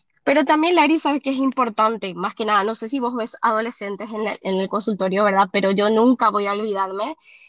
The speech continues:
y esto, esto, esto lo comparto, eh, contigo y con los demás, nunca me voy a olvidar que una, una paciente mía es psicóloga, ¿sí? Y,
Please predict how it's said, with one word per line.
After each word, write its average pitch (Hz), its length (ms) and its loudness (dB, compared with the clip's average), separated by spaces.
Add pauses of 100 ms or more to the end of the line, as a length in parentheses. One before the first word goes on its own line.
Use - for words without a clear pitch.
(100)
y 190 120 -4
esto, - 300 -2
esto, 190 360 -6
esto 185 200 -4
lo 190 100 0
comparto, 196 600 2 (320)
eh, 208 200 2
contigo 220 640 2
y 240 120 -2
con 185 340 -4
los 196 140 -6
demás, 220 420 -4 (220)
nunca 254 220 2
me 302 80 4
voy 285 40 4
a 277 60 4
olvidar 233 300 4
que 220 120 0
una, 220 360 2
una 208 240 0
paciente 226 540 -4
mía 220 440 0
es 180 140 -8
psicóloga, 196 640 4 (100)
¿sí? 202 400 -6 (380)
Y, 214 580 0